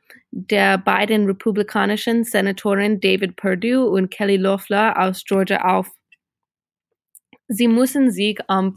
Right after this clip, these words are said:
fünften Januar in Stückwahlen den Demokraten Jon Ossoff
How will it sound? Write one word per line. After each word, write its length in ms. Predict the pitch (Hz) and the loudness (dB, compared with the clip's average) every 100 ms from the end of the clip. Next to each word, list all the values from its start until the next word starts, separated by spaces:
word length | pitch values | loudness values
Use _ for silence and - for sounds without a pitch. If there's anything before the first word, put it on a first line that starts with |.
| _ | _
fünften 1400 | 214 220 - _ - - - _ _ - 226 214 208 190 | -2 -2 -4 _ -20 -20 -20 _ _ -4 0 2 2 2
Januar 640 | 196 196 220 208 185 180 - | 2 4 4 4 4 2 2
in 220 | 185 185 | 0 0
Stückwahlen 920 | - - 208 - 190 185 185 196 208 | -4 -6 -6 -2 0 2 0 -2 -2
den 180 | 190 180 | -2 0
Demokraten 680 | 185 185 190 196 190 202 196 | 0 0 0 0 2 0 0
Jon 260 | 185 180 170 | 2 0 0
Ossoff 460 | 185 196 254 254 | -2 0 0 -2